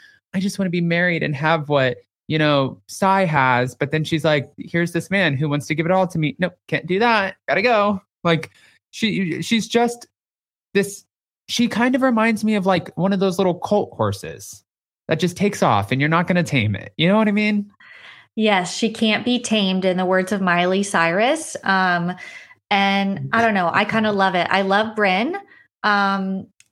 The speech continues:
Speaker 2: I don't know. I, I'm excited about this season. I think it has a lot of potential and, and I'm enjoying it. If you guys aren't watching it, I would recommend just giving it a shot.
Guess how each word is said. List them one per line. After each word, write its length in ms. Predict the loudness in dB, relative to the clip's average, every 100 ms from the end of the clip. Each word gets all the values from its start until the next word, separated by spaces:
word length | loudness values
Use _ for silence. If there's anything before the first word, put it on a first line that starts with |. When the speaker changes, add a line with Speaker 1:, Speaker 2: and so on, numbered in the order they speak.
| _ -6
Speaker 2:
I 80 |
don't 140 | -2 0
know. 140 | 0
I, 360 | 2 2 0 0
I'm 200 | 0 0
excited 440 | 0 -2 0 0
about 280 | 0 0 0
this 180 | -4 -4
season. 340 | -4 -2 -4
I 120 | -4 -4
think 160 | -2
it 80 | 0
has 160 | 0 0
a 40 |
lot 220 | 0 2
of 80 | 2
potential 720 | -2 -2 -2 -2 0 0 0 -6 -18 -12 0
and, 220 | 2 2 0
and 180 | 0 2
I'm 200 | 2 2
enjoying 420 | 0 0 -2 -2
it. 240 | -2 -4 -2
If 200 | -4 -2
you 100 | 0
guys 240 | 2 2
aren't 260 | 2 0 2
watching 360 | 0 2 0 0
it, 160 | 0 0
I 140 | 0
would 280 | 2 -2 2
recommend 420 | 0 2 0 0
just 200 | -4 -4
giving 280 | -4 -2 0
it 80 | 0
a 60 |
shot. 500 | 0 0 2 2 -2